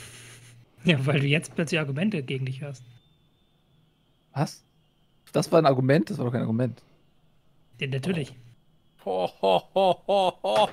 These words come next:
Speaker 3: ho, ho. Tor in!
Speaker 2: Oh,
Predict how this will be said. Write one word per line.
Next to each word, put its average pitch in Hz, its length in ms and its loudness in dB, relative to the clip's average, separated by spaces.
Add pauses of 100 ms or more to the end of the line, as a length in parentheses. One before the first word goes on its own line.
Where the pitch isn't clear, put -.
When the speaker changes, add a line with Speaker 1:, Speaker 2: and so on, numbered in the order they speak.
Speaker 3:
ho, 214 380 2
ho. 196 1600 -2 (1120)
Tor 285 880 8 (320)
in! 208 460 -2 (560)
Speaker 2:
Oh, 131 300 -6